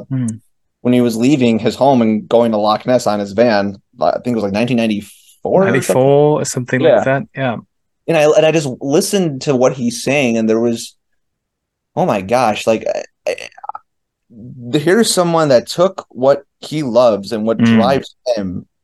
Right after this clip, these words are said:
Speaker 2: and he's like, "I wanna do something with my life that actually means something." And what, thirty years later, you, you, you ask him
Speaker 1: Mm.
Speaker 2: again and he doesn't regret a thing. He loves it. And that's kinda what, how I saw Scott too, because,
Speaker 1: Mm.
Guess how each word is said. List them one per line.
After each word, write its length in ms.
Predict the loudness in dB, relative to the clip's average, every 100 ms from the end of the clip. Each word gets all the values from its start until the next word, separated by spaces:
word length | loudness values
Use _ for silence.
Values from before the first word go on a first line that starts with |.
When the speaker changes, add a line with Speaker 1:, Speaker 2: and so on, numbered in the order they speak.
| _ _ _ -2
Speaker 2:
and 120 | 0
he's 160 | 2
like, 200 | 2 0 0
"I 60 |
wanna 200 | 0 0 0
do 180 | 0 0
something 400 | -2 -2 -2 -2
with 140 | -2
my 120 | -4
life 300 | 0 0 0
that 140 | 0 0
actually 220 | -2 -6
means 320 | -4 -2 -4
something." 540 | -6 -6 -6 -8 -8 -12 _ _ _ -8
And 160 | -4 0
what, 240 | 0 2
thirty 220 | 2 2
years 280 | 2 0 2
later, 380 | 2 2 2 0
you, 180 | -2 -4
you, 140 | -4
you 200 | -2 2
ask 200 | 2 2
him 120 | -2
Speaker 1:
Mm. 60 | -2
Speaker 2:
again 320 | 2 2 2
and 200 | 0 0
he 240 | -2 -2 -2
doesn't 280 | -2 0 -2
regret 300 | 2 2 2
a 40 |
thing. 320 | 0 -2 -2
He 140 | -2 -2
loves 440 | -2 0 0 0
it. 200 | -4 -4 _ -20 -20 _ _ 0
And 240 | 2 4
that's 260 | 2 2 -2
kinda 320 | -4 2 4
what, 220 | 4 2
how 160 | 0 0
I 60 | 0
saw 220 | 0 -2
Scott 460 | -2 0 2 2
too, 220 | -2 -6 -4
because, 460 | -6 -2 0 0
Speaker 1:
Mm. 340 | -2 -2 -6